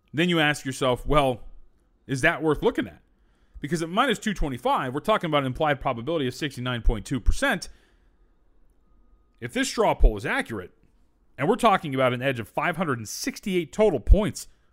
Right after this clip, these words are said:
between Jokic and the second place player in Joel Embiid, minus two twenty-five is some pretty good value. My problem becomes, well, one, I'm already invested in M V P in a couple of spots, right? Damian, oh, excuse me, Damian Lillard, um,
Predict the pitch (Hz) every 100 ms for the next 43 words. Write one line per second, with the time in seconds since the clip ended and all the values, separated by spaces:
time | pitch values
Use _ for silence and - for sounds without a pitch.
0 | - 160 - 127 113 190 - - - -
1 | 123 107 - 226 208 131 104 _ _ _
2 | - - 185 143 - - 156 202 107 87
3 | - _ _ 104 95 131 180 151 117 95
4 | 110 233 107 - _ _ - _ _ _
5 | _ _ _ _ _ _ _ _ _ _
6 | _ _ _ - 226 381 - 302 311 311
7 | 262 330 - 175 226 226 185 226 320 -
8 | _ _ _ _ _ _ _ _ _ _
9 | _ _ _ _ _ _ _ _ _ _
10 | _ - 135 220 240 151 135 95 95 95
11 | - 82 82 - 143 135 170 135 110 123
12 | 131 135 135 131 117 117 - 113 107 101
13 | 92 107 95 107 98 90 - 87 82 107
14 | 110 101 101 98 95 101 107 95 92 87
15 | 87 85 87 87 90 101 92 87